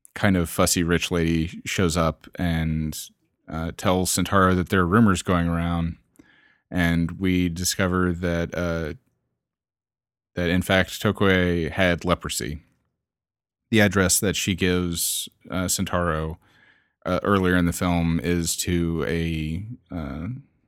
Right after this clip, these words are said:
leper sanitarium where they were, uh, forced to go, uh, uh,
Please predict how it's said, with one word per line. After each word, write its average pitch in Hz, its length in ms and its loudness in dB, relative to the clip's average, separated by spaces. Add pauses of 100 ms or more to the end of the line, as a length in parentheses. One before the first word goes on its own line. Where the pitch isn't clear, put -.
(300)
leper 98 280 2
sanitarium 82 960 -2 (600)
where 87 200 2
they 85 140 4
were, 82 400 2
uh, 80 340 -2
forced - 400 2
to 98 80 -4
go, 82 380 -2 (640)
uh, 78 340 -6 (1160)
uh, 50 220 -12